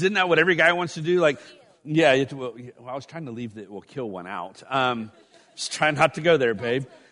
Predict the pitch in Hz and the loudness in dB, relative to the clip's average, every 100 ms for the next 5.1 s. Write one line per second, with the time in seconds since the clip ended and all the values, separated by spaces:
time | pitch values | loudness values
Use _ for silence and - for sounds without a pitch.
0 | _ 160 143 - 156 160 - - 131 139 | _ -10 -8 -8 -8 -10 -12 -20 -18 -10
1 | 135 135 127 - - 117 107 107 117 127 | -8 -6 -8 -12 -12 -10 -10 -10 -10 -12
2 | 123 117 _ 113 - - 104 107 104 98 | -10 -12 _ -20 -20 -12 -10 -10 -10 -14
3 | 95 _ 107 98 - 101 92 - - 90 | -16 _ -14 -14 -14 -18 -18 -18 -16 -14
4 | 82 87 87 87 _ _ _ 135 104 85 | -16 -18 -20 -20 _ _ _ -6 -6 -6